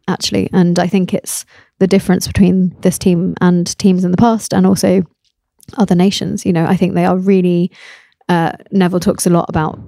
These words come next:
a family atmosphere. Um, two of the girls lost their mothers, um, in recent years, and, and there's been some tears, and there's been quite a lot of grief coming, coming out during this tournament, but they've got such a good support network, and you can really see that. Um,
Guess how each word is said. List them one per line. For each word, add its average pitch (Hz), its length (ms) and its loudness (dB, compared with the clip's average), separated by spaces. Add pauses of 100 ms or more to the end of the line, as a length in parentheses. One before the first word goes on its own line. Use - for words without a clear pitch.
a 196 60 -4
family 170 360 0
atmosphere. 165 800 -2 (140)
Um, 160 500 -2 (320)
two 202 140 2
of 165 100 0
the 185 60 -2
girls 165 280 -2
lost 170 220 -6
their 156 80 -2
mothers, 165 580 -2 (120)
um, 165 400 -2 (760)
in 175 160 -2
recent 170 360 -2
years, 175 280 2
and, 160 200 -2
and 160 160 -2 (120)
there's 165 160 0
been 160 160 -6
some 185 140 -4
tears, 233 380 2
and 190 100 0
there's 180 140 -2
been 170 240 0
quite - 200 -4
a - 20 0
lot 175 140 0
of 175 120 -8
grief 180 300 0
coming, 165 400 -4
coming 170 300 -2
out 170 180 -2
during 170 160 -4
this 170 100 -6
tournament, 170 460 -2
but - 300 0
they've 175 180 0
got - 160 -2
such - 240 -6
a - 20 -4
good 180 140 -2
support - 300 -4
network, 196 500 -4
and 175 160 0
you 175 80 0
can 190 220 -6
really 180 240 0
see 175 200 -4
that. 185 220 -6 (520)
Um, 175 440 -2